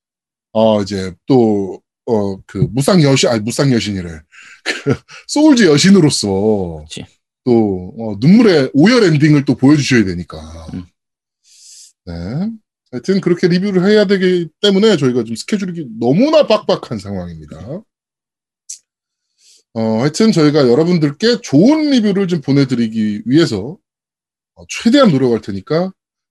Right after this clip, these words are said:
Speaker 1: 앞으로도 많은 청취 부탁드리도록 하겠습니다. 또, 어, 아제트도 그렇고 저도 그렇고 개인 방송 통해가지고, 어, 이제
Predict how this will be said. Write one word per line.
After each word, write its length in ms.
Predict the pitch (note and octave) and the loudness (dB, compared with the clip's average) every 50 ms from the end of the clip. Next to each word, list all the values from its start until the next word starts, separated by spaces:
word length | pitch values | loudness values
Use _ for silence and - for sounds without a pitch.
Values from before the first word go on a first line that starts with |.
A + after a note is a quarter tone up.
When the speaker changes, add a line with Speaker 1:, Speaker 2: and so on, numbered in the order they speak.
| _ | _
Speaker 1:
앞으로도 540 | - A#3+ - - G3 F3 B2+ G2+ G2 C#3 E3 C#3+ | -6 -4 -2 0 0 0 0 -2 -6 -8 -10 -12
많은 340 | F#2 E2+ F#2 G2 G2 F#2 E2+ | -10 -10 -8 -8 -8 -10 -12
청취 580 | - - E3 F3 - - - - E2 F#2+ C3+ - | -10 -8 -8 -8 -8 -10 -14 -16 -16 -16 -16 -18
부탁드리도록 600 | - _ _ _ _ _ - F#2 F2+ F#2 F#2+ G#2 A2+ | -20 _ _ _ _ _ -18 -18 -16 -16 -14 -14 -14
하겠습니다. 320 | A2 - - A#2+ A#2+ C3+ - | -14 -12 -12 -12 -12 -8 -4
또, 220 | F#3 A#3+ A#3+ A#3 A#3 _ _ _ - - - - _ _ _ _ | -2 -2 -2 -4 -6 _ _ _ -20 -20 -20 -20 _ _ _ _
어, 220 | - C3 B2 A#2+ D3 | 0 2 2 4 2
아제트도 340 | G3 D4 D4 - C4+ D4 C#4 | 2 2 0 0 0 2 2
그렇고 200 | C#4 C#4 - C#4 | 2 2 0 0
저도 220 | - G3 F#3+ A3+ | 0 2 2 2
그렇고 200 | A#3+ B3 A#3+ A#3+ | 0 -2 -4 -4
개인 280 | - - E3 A3 C4 C4 | -2 0 2 2 2 2
방송 260 | C#4 C#4 B3 C4 B3 | 2 2 2 2 2
통해가지고, 800 | - B3+ C4 C4+ B3+ A#3+ G3 F3 F3+ A3 C4+ B3 F3+ A#2+ G2 F#2 G2 _ _ _ _ _ _ _ _ _ | 2 2 2 2 2 0 0 -2 -2 0 2 2 2 2 0 -4 -10 _ _ _ _ _ _ _ _ _
어, 380 | C#3+ C#3+ C#3+ D3 C#3+ C#3 C3+ C#3 | 0 2 4 4 4 4 4 4
이제 380 | C#3+ D#3 D#3 D3+ D3 C#3+ C#3 | 2 2 2 2 2 2 0